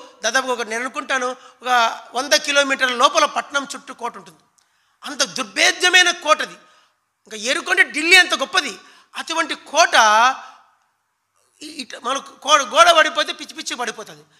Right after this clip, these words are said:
ఇది ఎట్లా విచిత్రంగా పడిందంటే ఇట్లా పడిందంట, ఊర్లోకి పడిందంట, ఎక్కిపోయేట్లుగా, నా ప్రజలకు మెట్ల మీదుగా, మెట్లులాగా కోట పడిపోయింది.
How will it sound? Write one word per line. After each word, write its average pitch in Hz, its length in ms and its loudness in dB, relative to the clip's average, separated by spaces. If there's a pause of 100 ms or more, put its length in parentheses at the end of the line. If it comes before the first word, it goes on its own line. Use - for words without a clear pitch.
(280)
ఇది 262 160 -2
ఎట్లా 403 200 -4
విచిత్రంగా 302 400 -4
పడిందంటే 247 480 -2 (320)
ఇట్లా 214 160 -8
పడిందంట, 160 340 -10 (180)
ఊర్లోకి 285 320 0
పడిందంట, 175 300 -8 (480)
ఎక్కిపోయేట్లుగా, 254 760 -2
నా 208 140 -4
ప్రజలకు 240 600 -4 (240)
మెట్ల 240 360 -4
మీదుగా, 285 380 0
మెట్లులాగా 269 1000 0
కోట 226 160 -4
పడిపోయింది. 170 400 -12